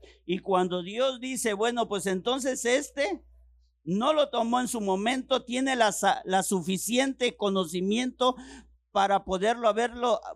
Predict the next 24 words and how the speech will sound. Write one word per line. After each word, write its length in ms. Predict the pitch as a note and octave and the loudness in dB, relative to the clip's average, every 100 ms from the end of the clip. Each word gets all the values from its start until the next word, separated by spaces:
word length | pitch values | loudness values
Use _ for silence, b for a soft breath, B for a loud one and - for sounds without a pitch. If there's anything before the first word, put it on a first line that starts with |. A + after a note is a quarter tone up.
| - | -6
para, 420 | - F3+ F3+ E3+ | 0 2 2 0
para 280 | - F#3 F3+ | 2 2 2
poder 240 | F#3 F#3 A3+ | 0 2 4
haberlo 580 | A3 G#3+ G3 A3 A#3+ | 4 2 2 0 0
tomado, 500 | A3+ G#3 G#3+ B3 B3+ G3 | -2 -2 0 0 -2 -6
entonces 420 | F#3+ A#3 A#3 A3+ | -2 0 0 0
yo 100 | A3+ | 0
lo 140 | A3 | 0
voy 140 | G#3+ A3 | 0 0
a 100 | G#3 | 0
desplazar 540 | G#3 - F#3 E3+ G3 | -2 -2 -2 0 0
y 80 | F#3 | 0
voy 180 | F#3+ F#3+ | 0 -2
a 120 | F3 | -2
poner 280 | D#3+ D#3+ F3 | -2 0 2
a 80 | E3 | 2
otro", 340 | E3 E3+ D#3 | 0 -4 -2
como 280 | F3 E3+ E3+ | -2 -2 0
lo 160 | E3 | 0
que 120 | D#3+ E3 | -2 -2
le 140 | D#3+ | -2
pasó 360 | - E3 F#3+ F#3+ | 0 -2 0 0
a 100 | F3+ | 0
Efraín. 560 | E3 E3 E3+ D#3 C3 | -2 -2 -2 -4 -10